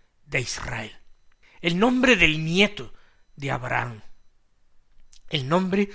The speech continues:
de aquel hermano pequeño de Esaú que nació primero, los hijos de Isaac. "Ánimo". ¿Por qué? "Os vendieron a naciones extranjeras,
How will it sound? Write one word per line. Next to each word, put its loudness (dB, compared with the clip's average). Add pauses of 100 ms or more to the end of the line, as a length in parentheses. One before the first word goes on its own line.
(360)
de -4
aquel 2
hermano 0 (280)
pequeño 4 (760)
de 6 (260)
Esaú 10 (480)
que 2
nació 0 (520)
primero, 0 (720)
los 0
hijos -6
de -6
Isaac. 0 (560)
"Ánimo". 6 (300)
¿Por 8
qué? 0 (420)
"Os 2
vendieron 10
a 6
naciones 4
extranjeras, 2